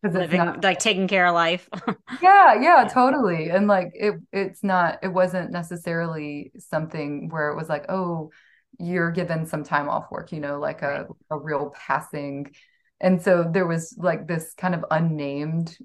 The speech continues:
Speaker 1: grief. So it felt like I was in some weird liminal space. And, um, yeah, and I had to really fight to find the things that I found, uh,
Speaker 2: Mm-hmm.
Speaker 1: for, for me. That was like,
Speaker 2: Mm-hmm.
Speaker 1: "Oh, you know what endometriosis is and you believe in advocating for,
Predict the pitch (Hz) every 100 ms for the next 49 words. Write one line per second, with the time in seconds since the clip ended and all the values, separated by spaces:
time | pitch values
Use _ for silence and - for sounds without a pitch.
0 | - 170 196 254 262 - 208 170 220 196
1 | 202 196 180 170 165 170 156 151 151 147
2 | 143 151 151 147 - - 151 - 160 -
3 | 147 139 160 160 _ _ _ - 156 -
4 | 170 180 165 _ _ _ 143 151 262 196
5 | 156 185 185 214 220 214 - 135 247 247
6 | - 165 165 139 151 190 180 160 - 160
7 | 151 147 156 190 190 175 156 147 143 156
8 | 185 170 139 143 151 - _ _ _ 147
9 | _ 131 131 151 147 147 185 170 - 185
10 | 175 180 180 147 156 156 160 156 139 226
11 | 202 214 233 202 185 170 165 165 156 156
12 | 165 151 151 160 151 147 151 147 147 156
13 | 147 143 143 147 135 135 - 143 135 147
14 | - 139 139 135 - 135 135 135